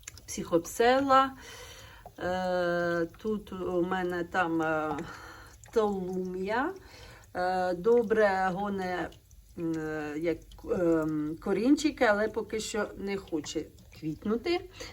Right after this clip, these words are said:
Так, тут постарше, ну, е, жовтий такий, е, не жовтий, а голубий фон,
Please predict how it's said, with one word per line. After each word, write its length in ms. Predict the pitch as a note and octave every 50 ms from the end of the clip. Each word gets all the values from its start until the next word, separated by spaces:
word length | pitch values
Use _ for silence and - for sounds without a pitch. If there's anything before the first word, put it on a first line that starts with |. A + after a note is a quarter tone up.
| - -
Так, 280 | G#3 F#3+ F3+ F3 -
тут 280 | - - D4 E4 - -
постарше, 800 | - B3+ C4 C4 - - - G3 F3 D#3+ D#3+ - - - F3 E3
ну, 220 | F3+ G3 G#3+ A3
е, 800 | - - A3 G3+ G3 F#3+ F#3+ F#3+ F#3+ F#3 F#3 F#3 F3+ F3+ F3+ F3+ F3
жовтий 400 | E3 G#3 A#3 A#3 A3+ - G#3 F3
такий, 500 | F3+ F#3 F3 - - F#3+ F#3+ F#3 E3+ F3
е, 280 | E3+ E3 E3 E3 D#3+ D#3+ - - - - - - - - - -
не 140 | G3+ G3 G3
жовтий, 420 | G#3 B3 A#3 - - G3+ F#3+ - -
а 140 | F#3+ F#3+ F3+
голубий 560 | F3 G3 G3 G3 F#3+ F3 E3+ F#3+ F#3 F3 F3
фон, 460 | - - - - A#3+ C4+ D4 D4